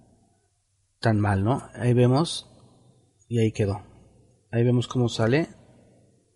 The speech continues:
¿Ok? Y efectivamente, al relacionarlo con el track uno, pues queda siguiendo el movimiento de la cámara. Entonces nos queda bastante bien. Vamos entonces ahí, por ejemplo, este sería tal vez nuestra segunda.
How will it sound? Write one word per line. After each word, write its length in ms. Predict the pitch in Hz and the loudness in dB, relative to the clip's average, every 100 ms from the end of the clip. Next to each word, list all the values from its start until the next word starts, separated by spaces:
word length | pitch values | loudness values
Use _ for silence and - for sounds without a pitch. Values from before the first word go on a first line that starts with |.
| _ _ _ _ _ | _ _ _ _ _
¿Ok? 220 | - 117 143 190 185 - _ - - - - _ | -8 -2 0 0 -4 -18 _ -20 -20 -20 -20 _
Y 180 | 147 143 | 8 8
efectivamente, 720 | 139 131 147 143 131 127 160 | 8 6 6 8 6 6 8
al 300 | 135 127 - - - | 8 6 4 -8 -6
relacionarlo 760 | 135 123 120 127 127 135 139 131 | 4 6 6 6 6 8 6 4
con 180 | 127 | 2
el 240 | 110 107 104 | 4 2 0
track 340 | - 123 - | 2 2 2
uno, 380 | 151 131 131 160 | 0 4 4 2
pues 460 | - - - - - | -4 -6 -6 -6 0
queda 800 | 123 113 113 107 - - - - | 4 4 2 0 -10 -20 -20 -12
siguiendo 460 | - 113 107 107 | -4 0 2 2
el 60 | 110 | 0
movimiento 360 | 110 101 98 117 | 0 -2 -2 -2
de 60 | |
la 80 | 127 | 2
cámara. 320 | 185 170 - - - _ _ _ _ _ _ - - - _ _ | 2 0 -4 -18 -20 _ _ _ _ _ _ -20 -20 -20 _ _
Entonces 300 | 135 117 120 | -4 -2 -2
nos 140 | 110 | 0
queda 140 | - 120 | 2 4
bastante 560 | 107 - 113 113 113 | 4 0 -2 2 2
bien. 260 | 98 98 - - - - - - | 4 -2 -6 -16 -20 -20 -12 4
Vamos 220 | 190 190 | 4 6
entonces 560 | 156 156 156 165 - | 4 4 4 2 0
ahí, 240 | 123 127 156 | 4 4 4
por 160 | 160 | 0
ejemplo, 400 | - 139 131 175 | 0 -2 0 0
este 180 | 131 - | 0 -2
sería 400 | - 127 135 131 | 0 2 4 4
tal 160 | - 131 | 4 4
vez 220 | 131 120 | 2 2
nuestra 400 | 120 - 117 110 | -2 2 2 4
segunda. 640 | - 113 117 117 104 107 | 2 0 2 2 2 0